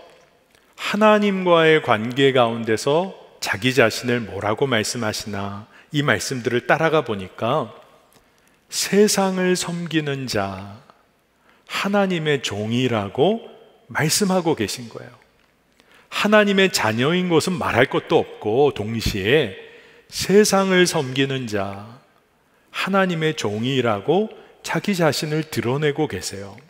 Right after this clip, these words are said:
여러분, 우리도 그렇게 부름을 받았다는 거예요. 하나님의 형상대로 하나님의 자녀로 지음받고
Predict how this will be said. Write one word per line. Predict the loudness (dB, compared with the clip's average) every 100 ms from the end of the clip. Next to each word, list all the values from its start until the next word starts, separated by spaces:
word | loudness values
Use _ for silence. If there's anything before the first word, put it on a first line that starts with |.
| _ _ _ _ _ _ _ _
여러분, | -8 -6 -6 -12 -14 _ _ _ _ _ _ _ _ _ _ _ _ -14
우리도 | -2 0 0 0 0 -2 -6 -16 -20 _ _ _ _ _ _ _
그렇게 | -8 -8 -6 -8
부름을 | -8 -10 -8 -6 -6
받았다는 | -8 -12 -12 -12 -12 -16
거예요. | -20 -20 _ _ _ _ _ _ _ _ _ _
하나님의 | -10 -6 -4 -4 -4 -6
형상대로 | -6 -6 -4 -4 -2 0 0
하나님의 | 0 -2 -2 -4
자녀로 | -4 -6 -4 2 2 2 -2 -18 -20 _ -8
지음받고 | -2 -2 -2 -6 -10 -6 0 0 0